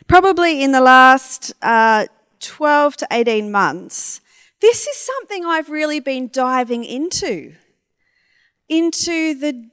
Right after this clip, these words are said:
depths of the mystery of God the Father, God the Son, and God the Holy Spirit, what that means, um, how we can frame the gospel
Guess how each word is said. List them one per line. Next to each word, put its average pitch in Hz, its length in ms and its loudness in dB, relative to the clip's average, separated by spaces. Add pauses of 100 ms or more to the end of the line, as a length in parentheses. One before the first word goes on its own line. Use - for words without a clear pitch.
depths - 840 -4 (120)
of 247 500 -2
the 240 100 -4
mystery 240 1400 -8 (280)
of 240 680 -6 (400)
God 247 220 2
the 269 60 -8
Father, 226 380 -2
God 208 280 -4
the 214 60 -10
Son, 180 280 -8
and 180 100 -14
God 180 220 -6
the 185 80 -12
Holy 170 260 -8
Spirit, - 680 -16 (520)
what 247 320 0
that 285 220 0
means, 220 1160 -10 (720)
um, 202 840 -8 (240)
how 269 520 -2
we 262 200 -6
can 226 280 -16
frame 226 600 -8
the 214 100 -10
gospel 269 800 -8